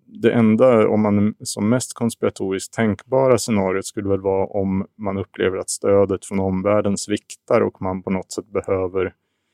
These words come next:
belägga Ryssland med någon typ av ännu allvarligare övergrepp än vad Ryssland redan har begått. Men det skulle ju vara så enormt risktagande att smälla en smutsig bomb själv för att försöka skylla på Ryssland. Om det kom ut så skulle ju, eh, stödet för Ukraina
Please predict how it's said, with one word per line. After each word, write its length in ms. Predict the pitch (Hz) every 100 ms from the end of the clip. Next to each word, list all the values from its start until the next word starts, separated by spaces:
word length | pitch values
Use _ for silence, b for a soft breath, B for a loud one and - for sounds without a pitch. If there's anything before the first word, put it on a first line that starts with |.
| _ _
belägga 640 | 101 101 101 107 104 -
Ryssland 540 | 95 98 - - 98 98
med 100 | 95
någon 300 | 95 95 90 _
typ 200 | - 101
av 120 | 98
ännu 380 | 98 104 98 113
allvarligare 640 | 123 110 95 - 95 95 104
övergrepp 540 | 107 92 95 - _
än 100 | 104
vad 140 | 107
Ryssland 340 | 90 - 98 95
redan 180 | 101 98
har 100 | 95
begått. 400 | 101 107 196 - _ _ _ _ _ _ _ _
Men 140 | 107
det 100 | 107
skulle 240 | 104 - 110
ju 40 |
vara 180 | 101 98
så 280 | - 101 98 - - _ _
enormt 640 | 110 104 117 135 110 95 95
risktagande 760 | 98 - - 98 92 92 92
att 100 | 90
smälla 460 | - 107 98 95 95
en 120 | 95
smutsig 480 | - 104 - - 101
bomb 260 | 98 101
själv 360 | - 131 120 101
för 200 | - 101
att 120 | 95
försöka 280 | - 104 -
skylla 280 | - 101 98
på 160 | 107
Ryssland. 560 | 117 131 - _ - 110
Om 140 | 101
det 120 | 107
kom 220 | 107 107 104
ut 220 | 104 -
så 100 | -
skulle 300 | - 90 92
ju, 360 | 90 90 90
eh, 1040 | - - 90 - - - - - - _ -
stödet 480 | - 107 95 87
för 80 | -
Ukraina 460 | 90 - 101 95